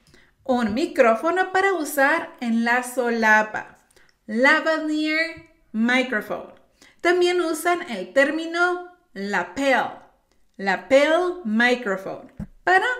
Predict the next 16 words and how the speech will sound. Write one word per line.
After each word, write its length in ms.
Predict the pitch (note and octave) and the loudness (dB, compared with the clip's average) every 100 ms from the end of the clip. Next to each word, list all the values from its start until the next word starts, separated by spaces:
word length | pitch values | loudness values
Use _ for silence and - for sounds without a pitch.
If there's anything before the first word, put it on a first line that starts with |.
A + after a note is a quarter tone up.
| - | -8
la 160 | A3 G3+ | -8 -6
solapa 540 | F#3+ F3+ A3 C4 D4 | -4 -2 0 0 -2
de 140 | C4+ G#3+ | -2 0
las 340 | G#3 A3 A3 | 2 2 0
camisas. 840 | - G#3+ G#3+ G#3+ G#3+ G#3 - - - _ _ - - - | -4 -2 0 0 0 -2 -10 -14 -20 _ _ -20 -20 -4
Hay 180 | D4+ E4+ | 0 2
otro 300 | F4+ G4 G4 | 2 0 0
término 480 | B3 G3+ G#3 B3+ C#4+ | 2 0 0 -4 -4
que 80 | A#3 | -4
también 480 | F#3+ F3+ F#3+ G3 | -4 -6 -4 -4
es 180 | E3 - | -6 -8
muy 300 | G3 B3 D4 | -4 -2 0
importante, 880 | B3 C#4+ D4+ D4+ A3 A3 A#3 D#4 D#4 | 0 0 -2 0 0 0 -2 -4 -2
que 300 | A#3 G#3 A3+ | -4 -2 -2
es 180 | B3+ - - - | -2 -4 -10 -2
este, 540 | A3+ A3 - - | 0 -2 -6 -16